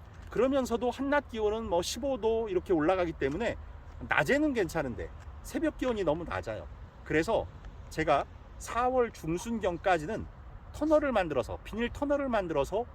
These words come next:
보온을 통해서 발화를 시킬 예정입니다. 그러다가 삼월 이제 하순이 지나고 사월 초가 되면, 그리고 일단 싹이 올라오면 너무 뜨거우면 또 안 좋아요.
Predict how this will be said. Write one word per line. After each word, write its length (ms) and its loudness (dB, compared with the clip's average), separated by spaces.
보온을 380 6
통해서 340 -2
발화를 360 2
시킬 280 -2
예정입니다. 480 -6
그러다가 560 2
삼월 640 4
이제 560 4
하순이 380 -2
지나고 420 2
사월 340 2
초가 280 0
되면, 340 0
그리고 200 -6
일단 200 2
싹이 300 0
올라오면 580 2
너무 280 6
뜨거우면 440 2
또 100 6
안 160 6
좋아요. 380 -2